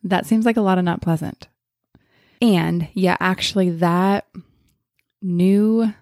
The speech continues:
acknowledgement for me is helpful because it debunks this default belief I had of, like, life shouldn't be so painful. More like, for me, like, where I would say I'm at now, like, life should be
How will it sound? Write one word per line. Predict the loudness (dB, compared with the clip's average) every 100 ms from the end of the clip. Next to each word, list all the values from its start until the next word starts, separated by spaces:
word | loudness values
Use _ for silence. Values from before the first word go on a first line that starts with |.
| _ -8
acknowledgement | -6 0 2 2 0 -4 -6 -6 -8 -18 _ _ _ _ _ _ _ _ _ _ _
for | -2
me | 2 2 2 0 -4 _ -6
is | -2
helpful | -2 -2 -2
because | -2 -2 -4
it | -4
debunks | -2 -2 0 0 -2 -6 -10 -14 _ _ _ _ _ -2
this | 0 0 0
default | -2 0 -2 -2
belief | 0 0 2
I | 0
had | 0 -2 -2
of, |
like, | -4
life | -2 0 0
shouldn't | -2 -4 -2
be | -2
so | -4 -8
painful. | -6 -4 -4 -2 -2 -2 -4 _ _ _ _ _ _ -6 2
More | 4 4
like, | 4 2
for | 0 0
me, | 2 0
like, | 0
where | 0 0 0
I | -2
would | -2
say | -2 -2
I'm | -2
at | -2 0
now, | 2 2
like, | 0 0
life | 0 0 0 -4
should | -8 -6 -2
be | 0 0 -2